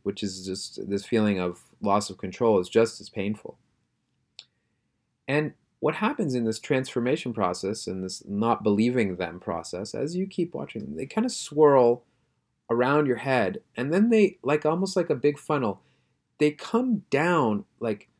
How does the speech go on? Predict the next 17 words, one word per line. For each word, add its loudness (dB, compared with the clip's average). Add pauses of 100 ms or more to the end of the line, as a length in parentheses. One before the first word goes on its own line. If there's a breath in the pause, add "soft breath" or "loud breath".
(1600)
from 0
the 0
top 4
of 0
your 0
head, -4 (340)
through 6
the 0 (260)
third 4
eye, 4
which -8
is -12
in -2
between -4
your, -2
your -4
eyes, -8